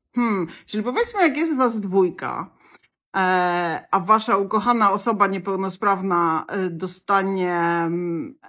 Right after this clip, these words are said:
mm, renty tysiąc pięćset złotych, <laughs> no to już bardzo mi przykro,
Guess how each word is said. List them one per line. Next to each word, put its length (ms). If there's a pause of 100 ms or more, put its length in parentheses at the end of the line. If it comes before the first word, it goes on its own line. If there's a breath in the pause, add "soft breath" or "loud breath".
(140)
mm, 460
renty 920
tysiąc 380
pięćset 420
złotych, 580 (200)
<laughs> 520
no 100
to 160
już 180
bardzo 320
mi 140
przykro, 580